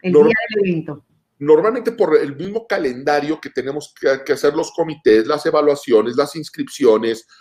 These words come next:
Speaker 2: la, las tres fases que nos llevan a, a dar a los nominados y al ganador, no se puede hacer hasta después de octubre. Octubre, noviembre, diciembre son nuestras fechas naturales.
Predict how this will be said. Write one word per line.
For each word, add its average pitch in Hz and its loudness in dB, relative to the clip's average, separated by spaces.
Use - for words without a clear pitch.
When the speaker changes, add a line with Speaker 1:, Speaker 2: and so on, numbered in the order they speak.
Speaker 2:
la, 135 0
las - -4
tres 156 2
fases 165 -2
que 123 -4
nos 113 -6
llevan 131 -2
a, 98 -2
a 95 -4
dar 127 0
a 135 0
los 120 -4
nominados 104 -2
y 110 2
al 98 0
ganador, 98 2
no 151 0
se 180 2
puede 180 2
hacer 180 0
hasta 123 -2
después 147 0
de 156 4
octubre. 123 0
Octubre, 156 0
noviembre, 139 0
diciembre 180 -2
son 160 0
nuestras 151 -2
fechas 147 -4
naturales. 117 -4